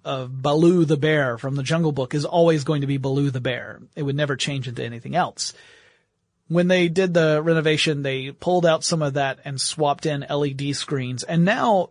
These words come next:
you get m-, a different experience. So instead of it just being, uh, images that go from black and white to color, on the screens you'll see sketches, uh, start to appear on the various portraits of various Disney characters.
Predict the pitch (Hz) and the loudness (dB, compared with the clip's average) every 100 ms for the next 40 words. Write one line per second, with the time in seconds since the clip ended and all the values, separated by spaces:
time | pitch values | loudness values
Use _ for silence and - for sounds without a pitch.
0 | 185 180 156 180 170 180 - 160 135 190 | -4 -2 0 0 -2 -4 -4 -2 0 0
1 | 185 156 135 - 165 127 120 - 156 143 | 2 -2 -2 -2 -2 -2 -6 -2 -2 0
2 | - 202 180 170 156 - 151 147 139 - | 2 2 2 0 -2 0 0 0 -6 -10
3 | - - _ _ _ - 135 131 - 180 | -16 -20 _ _ _ -6 -4 -4 -2 0
4 | 180 170 151 151 151 151 143 143 143 139 | 2 4 2 2 2 0 0 0 -2 -2
5 | 127 117 - 220 170 127 127 - _ _ | -6 -8 -4 0 2 2 -4 -10 _ _
6 | _ _ _ - - 165 156 - 214 214 | _ _ _ -14 -4 0 0 0 2 2
7 | 170 175 - 170 165 139 - - 208 - | 4 2 2 0 0 0 -2 2 0 2
8 | 139 117 - - - _ _ _ _ _ | -2 -2 -4 -6 -8 _ _ _ _ _
9 | - 139 - - - 156 - 160 131 190 | -6 -4 -4 -2 0 0 0 -2 0 0
10 | 180 131 123 - _ _ 147 143 139 131 | 0 0 -8 -16 _ _ -2 -2 -2 -6
11 | 131 - 143 131 139 131 - 196 190 139 | -8 -10 -8 -4 -2 -2 0 0 2 0
12 | 120 - - - - - 139 135 156 151 | -4 -6 -8 -16 -20 -6 -4 2 4 4
13 | 143 151 135 135 131 190 170 135 123 | 0 -2 -4 -4 0 2 2 0 -6